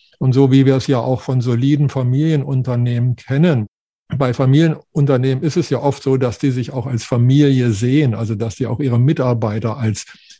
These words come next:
Teile der Familie sehen. Also das ist so dieses Miteinander. Natürlich gibt's so eine gewisse Hierarchie und die ist auch in Ordnung. Aber wenn ich das vom Geldsystem her sehe,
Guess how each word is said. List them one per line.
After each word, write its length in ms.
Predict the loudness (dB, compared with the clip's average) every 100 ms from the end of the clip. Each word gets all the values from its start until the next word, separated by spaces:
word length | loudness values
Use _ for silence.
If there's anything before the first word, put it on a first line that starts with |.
| _
Teile 440 | -2 2 4 4 4
der 160 | 0
Familie 560 | -2 -4 -2 -2 -2 -4
sehen. 260 | -6 -6 -4
Also 160 | -2
das 200 | 0 0
ist 160 | -2 0
so 120 | 2
dieses 420 | 2 2 2 0 -6 -20 _ 0
Miteinander. 1200 | 2 2 0 0 2 4 4 4 4 4 2 0 _
Natürlich 520 | -6 -4 0 0 0 -2
gibt's 200 | -6 -4
so 80 |
eine 140 | -2 0
gewisse 320 | -2 -2 -2
Hierarchie 760 | 0 0 0 -6 -2 0 2
und 180 | 2 0
die 80 | -4
ist 320 | -6 -10 -14 -10
auch 340 | 0 2 2
in 140 | 0 -2
Ordnung. 500 | 0 2 2 2 0 -6 -20 -20 -20 -20 -20 -20 -20 _ _
Aber 520 | 0 2 4 2 0 -4
wenn 300 | -2 0 -2
ich 320 | -4 -8 -6
das 140 | -4
vom 240 | -2 0 2
Geldsystem 640 | 2 2 0 -4 -2 -2
her 260 | -2 -2 -4
sehe, 560 | -4 -4 -2 2 4